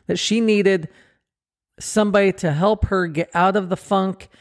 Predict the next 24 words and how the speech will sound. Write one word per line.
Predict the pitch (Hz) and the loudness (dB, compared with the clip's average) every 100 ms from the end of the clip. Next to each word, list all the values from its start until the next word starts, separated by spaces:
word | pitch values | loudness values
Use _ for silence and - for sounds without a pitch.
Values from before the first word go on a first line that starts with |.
| _ _ | _ _
out | 160 175 | 0 2
of | 190 165 147 | 2 0 0
the | 165 160 156 151 - _ _ _ - | 2 2 2 -2 -8 _ _ _ -6
mess, | 165 190 190 170 - - | 0 2 2 0 -6 -4
out | 185 190 | -2 0
of | 165 | -2
the | 147 | -4
stress, | - - - 196 190 180 - - - _ _ _ - | -8 -10 -4 0 2 0 -4 -16 -20 _ _ _ -2
out | 185 190 | 0 2
of | 175 160 | 0 -2
the | 170 | -2
negativity, | 175 190 175 - - 185 175 185 180 | 0 0 0 -4 -2 -2 0 0 0
out | 180 180 180 | 0 -2 -4
of | 160 | -4
the | 151 | -6
spiral | - - 170 180 185 185 170 | -8 -4 0 2 4 2 0
of | 147 | -4
destruction, | 165 - - 180 - - 170 165 - - - _ | -8 -8 -4 -4 -4 -4 -4 -4 -8 -16 -20 _
out | 175 196 | 0 2
of | 202 170 156 | 2 -2 0
the | 170 165 156 - - _ | 2 2 2 -2 -20 _
unhappiness | - 185 151 180 190 - 214 202 202 190 - - _ _ _ | 0 0 0 0 0 0 0 2 2 0 -4 -16 _ _ _
and | - 180 165 160 | -2 0 0 -2
grief | 131 160 196 220 208 - | -4 0 0 0 -2 -6